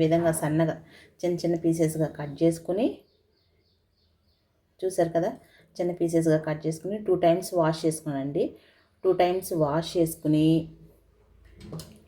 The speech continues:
ఒక, ఒక స్పూన్ పసుపు, ఒక స్పూన్ సాల్ట్, ఒక హాఫ్ స్పూన్ పసుపు వేసుకుని ఈ విధంగా కలుపుకొని పెట్టుకోవాలండి.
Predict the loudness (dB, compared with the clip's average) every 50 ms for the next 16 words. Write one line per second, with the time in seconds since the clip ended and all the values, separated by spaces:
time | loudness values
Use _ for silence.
0 | _ _ _ _ _ _ _ _ _ _ _ _ -18 -16 -10 -4 0 2 2 2
1 | 0 -4 -8 -20 -20 -20 -20 -20 -18 -12 -4 -2 -2 -2 -2 0 2 4 4 4
2 | 4 4 2 2 2 2 0 -2 2 4 4 4 4 0 -8 -12 -10 -6 -6 -6
3 | -6 -8 -6 -2 0 0 2 0 0 -2 -6 -8 _ _ _ -12 -4 0 2 4
4 | 4 4 4 4 2 2 2 0 0 -2 -2 -4 -6 -6 -6 -4 0 0 0 0
5 | 0 -4 -4 -4 -4 -4 -8 -8 -6 -6 -6 -6 -8 -20 -20 -20 _ _ -6 -4
6 | 0 0 2 2 2 2 0 2 2 2 2 0 -4 -8 -12 -8 -6 -6 -4 -2
7 | -4 -4 -4 -2 -2 -2 -2 -2 -2 -2 -2 0 0